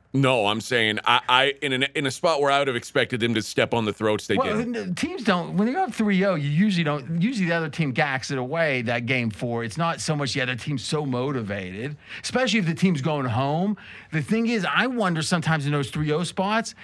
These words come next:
Speaker 2: if it's the home team in the fourth game. They don't wanna go travel again across the country ne-, or a long way to play a game that they're gonna be a nine-point underdog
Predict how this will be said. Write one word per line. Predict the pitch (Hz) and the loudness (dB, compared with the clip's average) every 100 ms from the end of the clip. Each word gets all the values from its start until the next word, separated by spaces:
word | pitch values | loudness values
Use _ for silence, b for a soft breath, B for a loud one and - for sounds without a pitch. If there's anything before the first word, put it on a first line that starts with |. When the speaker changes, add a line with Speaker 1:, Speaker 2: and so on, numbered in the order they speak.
| B | B
Speaker 2:
if | - 156 | -4 0
it's | 160 - | -2 0
the | 151 135 110 B | 0 0 -4 B
home | - 151 180 202 | -2 2 4 4
team | 196 208 | 4 4
in | 190 | 4
the | 170 | 2
fourth | 175 185 185 | 0 -2 -2
game. | 160 165 196 240 - B B - | -2 0 2 0 -4 B B -2
They | 247 | 0
don't | 247 190 | 0 2
wanna | 220 247 214 | 2 2 0
go | 170 | -2
travel | 147 165 147 135 123 127 | 0 2 2 2 0 -2
again | 131 110 139 127 | -2 0 2 2
across | 120 - 143 123 | 0 2 0 0
the | 123 | -4
country | 135 131 117 131 120 | 0 0 0 0 0
ne-, | 127 135 | 0 -2
or | 139 110 107 107 | -4 -4 -6 -6
a | 143 | 0
long | 139 135 131 | 0 0 0
way | 139 | 0
to | 127 | 0
play | 113 170 151 | -2 0 0
a | |
game | 131 139 139 | -2 -2 -2
that | 123 | -2
they're | 117 120 | -2 -2
gonna | 127 | 0
be | 117 123 | 0 0
a | |
nine-point | 117 120 120 127 117 | 0 2 0 0 0
underdog | 113 107 98 | 2 2 0